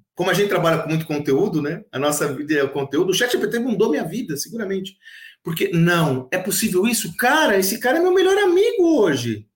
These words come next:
sacou? Por quê? Ele está introjetado nas mi-, no meu comportamento e práticas. E aí, né, Pedro, você já que tá falando de tendências, né?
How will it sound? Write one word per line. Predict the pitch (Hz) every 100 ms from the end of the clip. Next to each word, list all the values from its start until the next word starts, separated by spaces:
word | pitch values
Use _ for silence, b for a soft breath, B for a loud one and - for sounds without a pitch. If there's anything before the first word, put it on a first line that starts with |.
| _ -
sacou? | - 160 247 359 - B B -
Por | 240 -
quê? | 185 147 117 - _ -
Ele | 135
está | 127 156 147
introjetado | 185 - 165 160 151 139 - - 185 220 196 226 226 - _ -
nas | 135 131 123
mi-, | 135 151
no | 147
meu | 185
comportamento | 190 135 165 160 147 135 151 165 165
e | -
práticas. | 131 113 - 120 - _ B B B
E | 165
aí, | 156 175 214 190
né, | 185
Pedro, | 170 156 143 139 135 _
você | - 147
já | 160 165
que |
tá | 160
falando | 156 143
de | 139
tendências, | 135 123 180 185 170 135
né? | 143 170